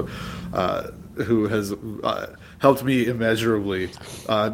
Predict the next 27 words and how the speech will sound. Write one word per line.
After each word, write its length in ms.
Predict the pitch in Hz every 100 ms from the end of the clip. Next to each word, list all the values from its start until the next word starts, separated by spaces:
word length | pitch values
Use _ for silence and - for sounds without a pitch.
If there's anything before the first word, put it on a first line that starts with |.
| 123
wrap 220 | 131 120
my 120 | 117
head 140 | 123
around 240 | 113 110 107
some 140 | 120
of 80 | 110
this 140 | 104 -
stuff. 200 | 107 104
But, 140 | 131
uh, 220 | 135 147
but 180 | 135 143
like 160 | 143 139
we 80 |
were, 100 | 135
you, 220 | 135 131 117
you 80 | 135
were 80 | 131
saying 220 | 139 123
before, 520 | 120 120 120 113 107
uh, 260 | 98 101 104 - - -
uh, 100 | - 104 -
uh, 80 | 95
Matt, 240 | 113 113 110
about, 260 | 110 107
like, 220 | 123 110 - - - -
uh, 420 | 107 104 95 - - - - -
uh, 220 | - -